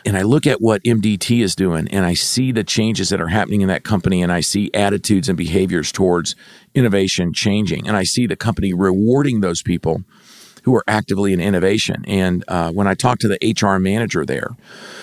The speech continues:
it is really now a part of their H R culture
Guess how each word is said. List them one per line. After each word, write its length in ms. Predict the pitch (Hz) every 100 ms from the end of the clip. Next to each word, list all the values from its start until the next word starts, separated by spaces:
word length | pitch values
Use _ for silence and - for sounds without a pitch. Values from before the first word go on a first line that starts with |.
| -
it 100 | -
is 160 | 107 87
really 380 | 90 123 151 131
now 300 | 113 101 90
a 100 | 92
part 380 | - 110 123 -
of 200 | 95 87
their 260 | 101 98 -
H 260 | 110 107 - -
R 220 | 101 90 -
culture 560 | - 135 - 95 80